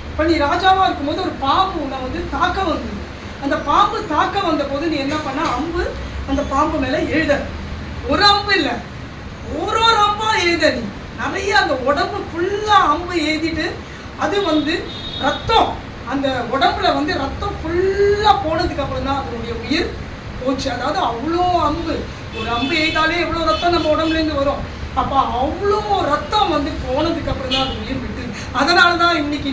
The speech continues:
நீ வந்து சிரசேகையில படுத்துட்டு இருக்க, உன்னுடைய உயிர் ஊசலாடிட்டு இருக்கு, உன்னுடைய உடம்புல இருக்கிற அந்த அவ்வளோ ரத்தம்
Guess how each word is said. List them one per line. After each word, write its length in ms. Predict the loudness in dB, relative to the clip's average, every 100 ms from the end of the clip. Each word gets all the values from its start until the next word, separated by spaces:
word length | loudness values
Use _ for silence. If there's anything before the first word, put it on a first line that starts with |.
| -4
நீ 60 |
வந்து 240 | -6 -6 -6 -6 -8 -10 -10 -10
சிரசேகையில 640 | -6 -4 -4 -4 -4 -4
படுத்துட்டு 460 | -6 -6 -6 -6 -6
இருக்க, 340 | -6 -4 -2 -4 -6 -10 -10 -4
உன்னுடைய 340 | 0 0 0
உயிர் 440 | -2 -2 0 0 0
ஊசலாடிட்டு 600 | -2 -2 0 4 4 2
இருக்கு, 540 | -4 -6 -4 -2 -4 -6 -8 -2
உன்னுடைய 400 | 2 2 4 2
உடம்புல 540 | 2 2 2 2 2
இருக்கிற 300 | 2 2 0
அந்த 200 | 0 -2
அவ்வளோ 640 | -2 -2 -2 0 2 2
ரத்தம் 440 | 0 -2 -2 0